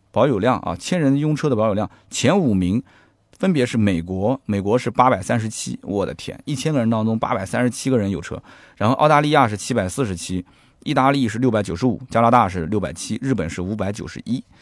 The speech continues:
日本那么小个国家啊，人均的这个千人汽车保有量竟然能达到五百九十一，也很恐怖了啊。那么跟这个国家的其实经济发展也有很大的关系啊。中国的千人汽车保有量是多少呢？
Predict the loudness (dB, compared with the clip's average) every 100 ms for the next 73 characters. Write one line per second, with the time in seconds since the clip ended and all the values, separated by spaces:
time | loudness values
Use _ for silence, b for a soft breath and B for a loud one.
0 | b b b b 0 2 2 0 -2 -4
1 | -4 -6 -4 -8 -10 -8 -6 -6 -4 -4
2 | -2 -2 -2 -4 -6 -6 -8 -8 -2 0
3 | 0 -2 -4 -2 0 0 0 -2 -2 -4
4 | -2 -2 -4 -2 -2 -2 -4 -4 -6 -6
5 | -6 -6 -12 -6 -4 -4 -4 -4 -4 -4
6 | -8 B B B B B 0 0 0 -2
7 | -2 -2 0 0 2 2 0 -4 -2 -2
8 | 0 0 0 0 -2 -4 -2 -2 -2 -2
9 | -2 -6 -12 -18 b b _ 4 6 6
10 | 4 2 2 0 -2 0 2 2 -2 -4
11 | -2 -2 0 -2 -2 -4 -6 -10 -4 -2
12 | -2 -4 -8